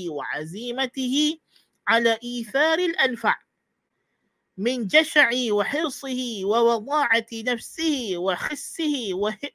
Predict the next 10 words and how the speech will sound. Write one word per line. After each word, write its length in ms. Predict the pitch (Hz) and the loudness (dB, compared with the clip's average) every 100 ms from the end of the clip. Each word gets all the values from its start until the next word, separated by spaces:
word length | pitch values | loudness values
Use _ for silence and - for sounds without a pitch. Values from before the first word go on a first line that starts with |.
| - | -4
وخسة 600 | 196 294 285 - 247 - 226 | -2 -2 -4 0 0 0 -6
همته. 420 | 254 233 240 220 208 _ _ _ _ _ _ _ _ _ _ | -6 -4 -4 -4 -14 _ _ _ _ _ _ _ _ _ _
ومثل 420 | 175 208 294 - 254 | 0 0 0 -4 0
هذا 680 | 240 233 254 233 214 208 190 | 2 6 6 6 2 2 2
لا 340 | 190 202 240 | 2 4 4
ينتفع 760 | 262 247 208 196 247 220 226 202 | 4 2 0 -4 -4 -2 -4 -4
بنفسه 600 | 196 190 220 208 - 208 208 _ | -4 -4 -4 -4 0 0 -2 _
ولا 440 | 170 175 175 208 | -4 -2 0 2
ينتفع 680 | 220 202 175 165 214 202 196 180 | 0 -2 -4 -6 -8 -8 -12 -12
به 260 | 196 214 | -14 -12